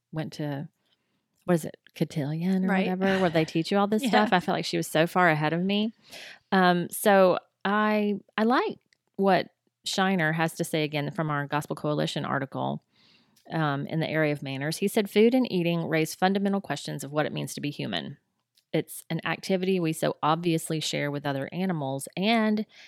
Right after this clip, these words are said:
Speaker 1: yet it is simultaneously the point at which we differentiate ourselves from them."
Speaker 2: Hmm.
Speaker 1: So he says, "Look at our table manners, our dining aesthetics, our etiquette, our decorum, our desire to wait for each other and submit our animal instincts to the higher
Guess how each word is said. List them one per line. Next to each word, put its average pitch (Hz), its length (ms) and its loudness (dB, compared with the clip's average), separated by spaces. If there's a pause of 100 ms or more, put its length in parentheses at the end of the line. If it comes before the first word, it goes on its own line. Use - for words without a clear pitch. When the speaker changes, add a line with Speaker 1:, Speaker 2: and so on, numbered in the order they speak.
(160)
Speaker 1:
yet 180 240 2
it 170 80 -2
is 170 120 0
simultaneously 160 840 -4
the 143 100 -8
point 143 360 -10
at 131 80 -12
which 147 260 -6
we 139 180 -8
differentiate 135 720 -6
ourselves 127 320 -6
from 123 180 -8
them." 101 260 -10 (320)
Speaker 2:
Hmm. 214 220 -8
Speaker 1:
So 180 380 4
he 175 140 0
says, 170 220 -2
"Look 135 140 -2
at 156 80 0
our 185 60 4
table 285 280 4
manners, - 520 -2
our 175 100 -2
dining 196 340 0
aesthetics, - 580 -6
our - 200 -4
etiquette, - 440 -2
our 160 60 0
decorum, 165 680 -2 (500)
our 160 120 0
desire 175 340 4
to 202 80 6
wait 175 220 4
for 156 160 -2
each 143 180 -4
other 123 380 0
and 151 160 -4
submit 156 540 -4
our 165 160 -2
animal 156 360 -4
instincts 185 500 -4
to 135 100 -8
the 135 80 -6
higher 160 600 0